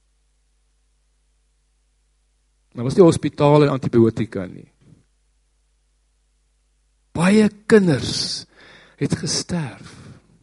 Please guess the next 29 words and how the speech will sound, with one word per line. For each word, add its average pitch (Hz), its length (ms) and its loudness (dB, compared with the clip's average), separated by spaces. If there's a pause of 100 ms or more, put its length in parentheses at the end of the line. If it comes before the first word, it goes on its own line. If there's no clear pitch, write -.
(500)
Baie 233 220 4
mense 226 400 4
is 202 100 4
baie 175 260 4
vroeg - 320 -2
dood. - 600 -2 (1500)
Maar 202 220 0
asof 240 180 6
hierdie 240 180 6
mense, 208 380 6
die, 180 140 6 (100)
die 156 200 2
Christene 208 360 4
gesê 190 300 4
het, 185 120 -12 (220)
"So 214 240 -6
what? 202 420 -8 (1400)
Ons - 140 4
het 170 140 2
'n 127 100 -4
hoop. - 380 -4 (1400)
Ons 214 160 8
het 214 120 2
'n 139 140 4
hoop 208 280 6
op 170 140 4
die 202 120 0 (100)
ewige 196 300 2
lewe 147 440 6